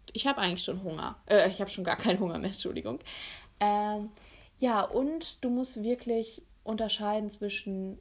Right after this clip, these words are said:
ich bin satt und ich bin, oh, ich muss, muss voll sein, bis ich bald platze, so ungefähr. Versuch wirklich dieses Gefühl zu haben, angenehme Sättigung.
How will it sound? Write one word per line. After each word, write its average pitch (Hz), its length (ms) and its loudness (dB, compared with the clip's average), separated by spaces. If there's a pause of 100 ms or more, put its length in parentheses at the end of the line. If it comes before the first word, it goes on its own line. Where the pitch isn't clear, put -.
(340)
ich 196 180 -8
bin 175 160 -4
satt - 460 -10 (600)
und 226 160 0
ich 196 200 -6
bin, 175 280 -2
oh, 156 220 0
ich - 160 -8
muss, 202 400 -2 (200)
muss 208 240 -2
voll 240 320 6
sein, 214 340 4
bis 208 160 -2
ich 202 120 -6
bald 190 200 2
platze, 180 380 0
so - 100 -8
ungefähr. - 540 -8 (340)
Versuch 233 380 0
wirklich 285 280 -2
dieses 214 260 -4
Gefühl 285 260 -6
zu 277 120 -2
haben, 269 140 -2 (360)
angenehme 285 480 4
Sättigung. 180 600 0